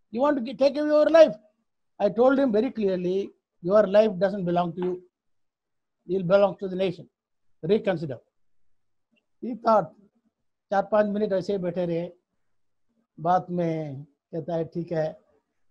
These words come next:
तो चिट्ठी मैंने प्राइम मिनिस्टर को लिखा है कि तुमको विड्रॉ कर लो, अब उसको फाड़ दो। तो कोई जरूरत नहीं है, मेरे pocket में रखा हुआ था, मैं चिट्ठी भेजा नहीं था।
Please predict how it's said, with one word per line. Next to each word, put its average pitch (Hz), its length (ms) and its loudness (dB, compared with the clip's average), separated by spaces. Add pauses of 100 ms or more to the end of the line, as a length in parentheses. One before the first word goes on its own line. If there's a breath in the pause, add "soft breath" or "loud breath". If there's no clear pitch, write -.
(360)
तो 175 100 0
चिट्ठी 202 360 -2
मैंने 185 180 -2
प्राइम 185 240 2
मिनिस्टर 185 240 -6
को 180 40 -2
लिखा 170 260 -2
है 180 120 0
कि 180 160 -8
तुमको 170 220 -8
विड्रॉ 160 300 0
कर 185 160 -6
लो, 208 320 -2 (200)
अब 170 140 -2
उसको 156 380 -6 (520)
फाड़ 170 160 4
दो। 139 100 -8 (720)
तो - 40 -20
कोई 190 180 -2
जरूरत 196 280 2
नहीं 214 180 0
है, 226 60 0
मेरे 220 160 6
pocket 202 280 6
में 220 140 2
रखा 208 180 8
हुआ 196 160 6
था, 185 140 0
मैं 202 100 -2
चिट्ठी 233 260 -4
भेजा 233 300 8
नहीं 226 160 2
था। 143 180 -2